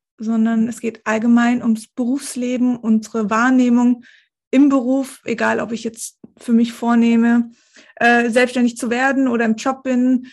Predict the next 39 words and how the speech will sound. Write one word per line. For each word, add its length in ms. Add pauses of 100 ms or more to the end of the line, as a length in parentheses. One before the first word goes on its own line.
(200)
ähm, 160
in 40
der 100
Festanstellung, 600
völlig 300
egal. 340
Also 220
es 80
geht 240
einfach 320 (100)
wirklich 400
nur 380
darum, 360
wie 320 (280)
können 240
wir 180
unseren 440
Stellenwert, 840
den 180
wir, 280 (100)
den 380
je-, 140
den 220
jeder 240
von 200
uns 200
sozusagen 520
liefert, 400 (340)
bewusst 380
wahrnehmen 380
und 120
auch 140
verkörpern 600
und 120
uns 180
nicht 300
immer 180
klein 400
halten. 380